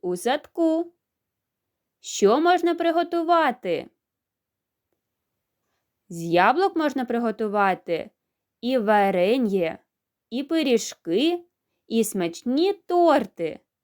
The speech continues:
Правильно, молодці! Давайте ще спробуємо розповісти про грушу. Починаємо. Це груша зеленого кольору,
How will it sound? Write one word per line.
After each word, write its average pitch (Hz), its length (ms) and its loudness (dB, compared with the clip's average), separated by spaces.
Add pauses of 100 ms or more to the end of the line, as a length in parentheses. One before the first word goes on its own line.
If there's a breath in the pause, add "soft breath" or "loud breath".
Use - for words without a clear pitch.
(400)
Правильно, 202 760 0
молодці! 208 960 -4 (2000)
Давайте 214 720 2
ще 240 180 -4
спробуємо 226 680 -4
розповісти 202 720 -2
про 269 240 0
грушу. 381 600 -2 (600)
Починаємо. 277 1000 0 (1400)
Це 320 440 2
груша 285 760 -2 (840)
зеленого 208 920 2
кольору, 247 760 0